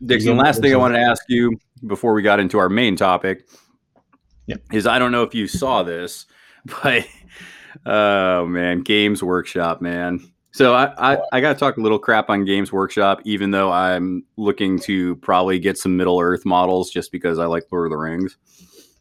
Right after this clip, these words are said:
Speaker 2: Well, that's a
Speaker 1: Um,
Speaker 2: different thing altogether.
Speaker 1: Yeah. I'm, I'm looking
Speaker 2: <laughs>
Speaker 1: at maybe,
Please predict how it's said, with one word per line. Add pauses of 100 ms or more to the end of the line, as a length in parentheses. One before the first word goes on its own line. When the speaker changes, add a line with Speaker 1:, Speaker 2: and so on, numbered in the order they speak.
Speaker 2:
Well,
that's
a
Speaker 1:
Um,
Speaker 2:
different
thing
altogether. (440)
Speaker 1:
Yeah. (600)
I'm,
I'm
looking
Speaker 2:
<laughs>
Speaker 1:
at
maybe,